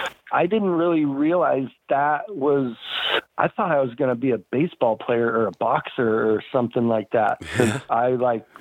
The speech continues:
Speaker 1: I did, like, that's what I thought I was gonna be. Um, my mom was a nuclear physicist and robotics engineer. Uh, my dad was a nurse, an M D, a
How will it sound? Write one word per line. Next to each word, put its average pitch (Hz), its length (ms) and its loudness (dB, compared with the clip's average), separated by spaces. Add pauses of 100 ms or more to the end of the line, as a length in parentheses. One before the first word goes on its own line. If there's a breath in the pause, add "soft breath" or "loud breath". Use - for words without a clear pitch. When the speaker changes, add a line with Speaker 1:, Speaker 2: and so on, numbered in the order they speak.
(240 loud breath)
Speaker 1:
I 123 120 2
did, 123 180 -2
like, 123 240 -2
that's 123 260 -2
what 139 140 0
I 120 60 0
thought 123 260 -2
I 120 80 0
was 113 160 -4
gonna 113 220 -2
be. 135 340 0 (560 loud breath)
Um, 131 300 0
my 135 100 2
mom 165 640 0
was 143 240 0 (160)
a 131 220 2
nuclear 143 520 0 (100)
physicist 143 640 -2
and 127 160 2
robotics 131 500 0
engineer. 135 760 0 (460 loud breath)
Uh, 131 280 0
my 127 200 0
dad 143 480 0
was 135 260 0 (100)
a 131 160 2
nurse, 123 840 2
an 120 240 2
M 143 340 2
D, 147 540 2
a 117 280 2